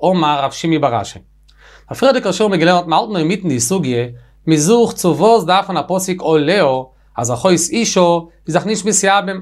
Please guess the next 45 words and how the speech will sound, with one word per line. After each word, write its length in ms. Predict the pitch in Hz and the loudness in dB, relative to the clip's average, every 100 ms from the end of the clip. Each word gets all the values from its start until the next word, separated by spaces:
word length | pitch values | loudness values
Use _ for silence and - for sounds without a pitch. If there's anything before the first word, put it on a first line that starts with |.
| 185 | -10
פון 100 | 160 | -2
דעם 120 | 170 | -2
לעבן 240 | 180 175 170 | 0 -2 -2
הרויס, 400 | 175 196 190 - | 0 2 0 -4
אויף 160 | 143 | -2
אלע 240 | 180 180 165 | 2 2 2
ראיות. 300 | 147 135 123 - - _ _ | 0 -2 -6 -10 -14 _ _
מחטאיסס 800 | 180 175 180 185 247 233 190 170 | -2 -2 -2 -2 -2 0 0 0
ביום 260 | 170 233 247 | 2 0 0
החיבום. 560 | 226 196 165 135 117 110 - _ _ _ 226 | -2 -2 -2 0 -4 -8 -18 _ _ _ -2
ייבום 300 | 240 208 190 | 2 2 0
איז 100 | 165 | 0
נאר 180 | 190 | 2
א 40 | 180 | 2
עשה, 420 | 139 151 151 180 190 - _ - | 2 -2 0 -2 -4 -12 _ -4
און 140 | 160 | 2
א 20 | |
עשה 260 | 170 208 196 | 2 2 2
נישט 180 | 165 147 | 0 2
דוחה, 400 | 233 220 170 170 | 2 2 0 0
עליו, 500 | 165 160 180 208 180 175 180 _ - | 0 0 2 2 2 -2 -10 _ -8
שיש 320 | - 165 180 | -2 0 0
בו 100 | 190 190 | -2 0
כרת, 340 | 208 226 233 - | 0 2 0 -2
דער 160 | 135 135 | -2 0
ראיה 140 | 190 | 0
איז 140 | 170 | 0
דא 80 | 139 | -2
אין 100 | 165 | -2
דעם 120 | 185 | -2
כרת. 280 | 185 220 220 - - - _ _ - | -2 -2 -2 -6 -12 -14 _ _ -2
און 140 | 180 | 0
כי 80 | 190 | 2
מקור 280 | 185 185 208 | 0 2 2
איז 160 | 202 160 | 0 0
יא 180 | 202 | 0
דוחה, 380 | 240 175 160 170 | 2 2 2 0
מחטאיסס 460 | 165 156 156 180 185 | 0 -2 0 0 2
איז 160 | 185 | 0
דוחה. 320 | 190 220 233 202 - _ _ _ - | 0 0 0 -4 -8 _ _ _ -2
ממילא 320 | 151 185 220 | 2 2 2
דער 100 | 190 | 2
עולהו 220 | 180 208 | 2 2
איבעריק. 440 | 190 175 147 143 - _ _ - _ - - | 0 0 -2 -6 -12 _ _ -20 _ -12 -4
האב, 120 | 151 | -4